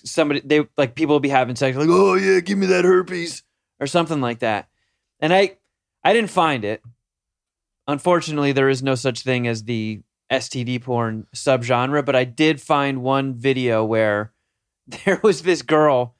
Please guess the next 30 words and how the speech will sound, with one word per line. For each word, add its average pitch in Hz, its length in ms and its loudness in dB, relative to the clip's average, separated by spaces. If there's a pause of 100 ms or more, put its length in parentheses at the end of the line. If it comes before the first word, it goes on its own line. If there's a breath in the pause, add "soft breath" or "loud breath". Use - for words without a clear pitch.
(340)
who 160 100 2
was 147 160 0
basically 185 520 2
just 143 220 -2
doing, 143 220 2
like, 131 140 0
an 127 80 -2
orgy 139 360 0
scene 165 300 -4
or 131 100 -2
just, 117 200 -8
like, 117 240 -2 (920)
there 147 140 0
was 139 80 2
a 143 60 2
room 147 240 2
full 147 200 2
of 131 120 -2
dudes 139 280 2
and 127 80 -8
she 143 100 -4
was 131 60 0
gonna 127 140 0
blow 131 320 0
all 127 180 2
of 147 80 -2
them 175 280 -2 (400)
with 160 260 0
the 170 340 0
most 196 420 0